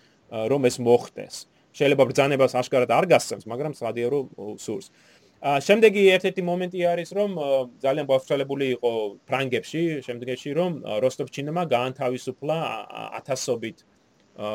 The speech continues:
კრიმინალი, ხო, ე, ჯარდებული და მათ მისცა ბრძანება, რომ დაეჭვათ ქალაქი. ამ, ამ საკითხსაც ჩავე-, ჩავეძიე, ამ, ამ, ამ სა-, საარქივო მასალებსაც გადავხედე, ჩემ კოლეგები რუსეთში,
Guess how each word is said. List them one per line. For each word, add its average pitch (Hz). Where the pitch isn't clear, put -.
კრიმინალი, 123
ხო, 123
ე, 113
ჯარდებული 117
და 165
მათ 127
მისცა 117
ბრძანება, 123
რომ 160
დაეჭვათ 113
ქალაქი. -
ამ, 160
ამ 156
საკითხსაც 165
ჩავე-, 139
ჩავეძიე, 131
ამ, 127
ამ, 123
ამ 117
სა-, 113
საარქივო 127
მასალებსაც 123
გადავხედე, 120
ჩემ 110
კოლეგები 113
რუსეთში, 110